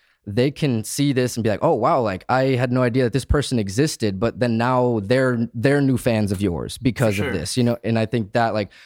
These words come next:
Speaker 1: like, pushing genuine work, and I, I only wanna have people on here that I am genuinely,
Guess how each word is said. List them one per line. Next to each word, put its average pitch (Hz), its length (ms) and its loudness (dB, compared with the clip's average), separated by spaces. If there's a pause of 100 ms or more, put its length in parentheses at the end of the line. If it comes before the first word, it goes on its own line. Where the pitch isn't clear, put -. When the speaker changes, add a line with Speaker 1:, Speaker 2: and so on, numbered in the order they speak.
(140)
Speaker 1:
like, 107 200 -2
pushing 156 480 0
genuine 120 520 2
work, 98 260 0
and 107 80 0
I, 107 220 -2 (180)
I 117 160 2
only 156 280 4
wanna 143 200 0
have 120 220 0
people 113 240 -2
on 113 220 0
here 110 200 -2
that 104 220 -2
I 107 460 0 (520)
am 110 140 0
genuinely, 107 1080 0